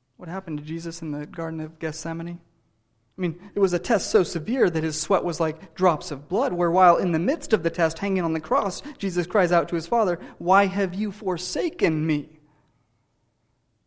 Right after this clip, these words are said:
Oh, no, church. There was no last-minute halting in the sacrifice of the true Son.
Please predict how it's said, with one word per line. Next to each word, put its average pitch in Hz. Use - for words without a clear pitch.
Oh, -
no, 170
church. -
There 180
was 160
no 226
last-minute 175
halting 160
in 160
the 151
sacrifice 151
of 156
the 139
true 185
Son. 147